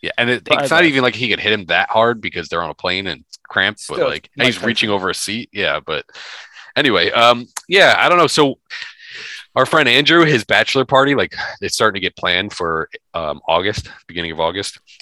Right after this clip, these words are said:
Speaker 1: and we've decided, well, they decided, they're kind of all planning it, um,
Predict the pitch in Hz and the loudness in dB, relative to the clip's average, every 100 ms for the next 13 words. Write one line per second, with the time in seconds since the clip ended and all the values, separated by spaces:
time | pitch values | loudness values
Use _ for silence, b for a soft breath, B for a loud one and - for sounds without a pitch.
0 | - 78 78 76 78 80 - 92 87 87 | -8 -6 -6 -8 -14 -14 -4 0 0 -2
1 | 90 85 95 85 80 73 71 67 _ _ | -4 -2 -2 -2 -4 -4 -6 -12 _ _
2 | 85 87 78 73 73 67 64 _ _ _ | -10 -8 -8 -6 -6 -6 -10 _ _ _
3 | _ _ _ _ - - 95 78 76 - | _ _ _ _ -18 -6 -4 -4 -6 -6
4 | 76 76 76 76 | -4 -4 -6 -16